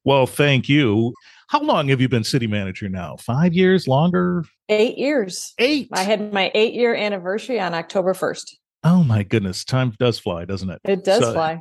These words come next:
Speaker 1: I tell people, if I think it's five years, it's probably longer. <laughs> And there's a good example of that. What is the trajectory and the progress that you've seen in those eight years?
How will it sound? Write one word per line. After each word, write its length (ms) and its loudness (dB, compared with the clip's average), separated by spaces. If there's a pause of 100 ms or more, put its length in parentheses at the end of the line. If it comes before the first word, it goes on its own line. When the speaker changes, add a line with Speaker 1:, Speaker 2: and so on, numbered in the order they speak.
Speaker 1:
I 140 2
tell 240 2
people, 340 2
if 120 0
I 120 4
think 240 0
it's 140 -2
five 320 2
years, 340 0
it's 160 -6
probably 480 0
longer. 580 0
<laughs> 640 -8
And 240 -4
there's 300 -2
a 40 -6
good 200 -4
example 520 -2
of 120 -2
that. 300 -4 (760)
What 120 2
is 220 4
the 380 2
trajectory 1400 0
and 540 -2
the 80 -4
progress 760 2
that 180 0
you've 180 2
seen 420 2
in 140 -4
those 300 -4
eight 200 -2
years? 680 -4